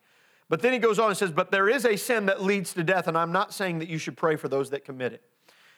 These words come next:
He's contrasting. He's saying, "Look, if there's somebody that's sinning, there is a sin. People can sin. Not all sin leads to death." He goes on in verse seventeen, and he says this, "All unrighteousness is sin, and there is a sin not unto death." Uh, uh,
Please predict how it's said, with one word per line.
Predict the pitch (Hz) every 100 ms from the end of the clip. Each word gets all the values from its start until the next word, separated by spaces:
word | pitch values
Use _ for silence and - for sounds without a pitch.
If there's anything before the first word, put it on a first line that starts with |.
| _ _
He's | 190 170
contrasting. | 277 294 254 233 160 - 165
He's | 175
saying, | 208 196
"Look, | 220 220
if |
there's | - 165
somebody | - 285 285 226
that's | 196 -
sinning, | 214 143 139
there | 220 220
is | 190
a |
sin. | 180 285 240 131 - _ _
People | 277 277
can | - 226
sin. | - 220 156
Not | 220 285
all | 269 254
sin | - 233 196
leads | 196 175
to | 147
death." | 156 135
He | 170
goes | 214 202
on | 202
in | 180
verse | 185 170
seventeen, | - 185 160 - 175 131 _ _ - - -
and | 180
he | 170
says | 208 175
this, | 180 147 - _ _
"All | 202 254 247
unrighteousness | 208 202 214 190 185 156
is | 151
sin, | - 190 156
and | - 170
there | 160 170
is | 240 208
a | 190
sin | 170 196 170
not | 170 160
unto | 156 156
death." | 156 143 110 - _ _ _ _ - _ 165
Uh, |
uh, | 165 175 165 147